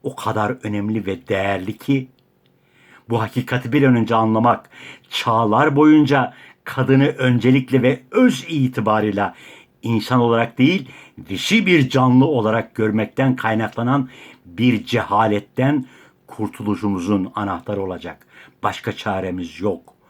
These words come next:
Ne kadar kadın olduğumuz ya da ne kadar erkek olduğumuz için değil, ne kadar insan olduğumuz için iyiyiz veya kötüyüz.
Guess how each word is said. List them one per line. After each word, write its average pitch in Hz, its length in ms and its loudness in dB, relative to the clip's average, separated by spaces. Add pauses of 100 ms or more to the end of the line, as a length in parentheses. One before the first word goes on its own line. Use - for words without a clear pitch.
(480)
Ne 110 180 -6
kadar 95 340 -2
kadın 95 260 -6
olduğumuz 92 460 -4
ya 92 120 -4
da 92 160 -6 (260)
ne 107 80 -6
kadar 104 340 -2
erkek 104 400 -6
olduğumuz 95 480 -4
için 90 400 -10
değil, 117 520 2 (580)
ne 123 120 -2
kadar 139 400 2
insan 131 380 0
olduğumuz 170 480 4
için 127 260 4
iyiyiz 113 480 -2
veya 110 360 -2
kötüyüz. 101 640 -14